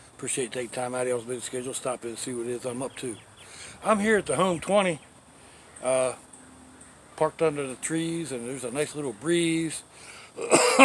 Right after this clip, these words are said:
Show you something I picked up here on the way home from the Y.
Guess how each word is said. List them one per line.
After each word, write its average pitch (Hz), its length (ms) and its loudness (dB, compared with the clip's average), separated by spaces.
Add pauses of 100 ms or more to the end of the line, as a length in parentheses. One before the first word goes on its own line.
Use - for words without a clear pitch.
(1500)
Show 190 160 2
you 175 160 8
something 151 380 4 (420)
I 123 60 0
picked - 300 2
up 156 180 6
here 135 260 0 (720)
on 117 80 -2
the 123 60 2
way 139 160 6
home 139 200 4
from 120 180 -2
the 110 60 -2
Y. 117 480 6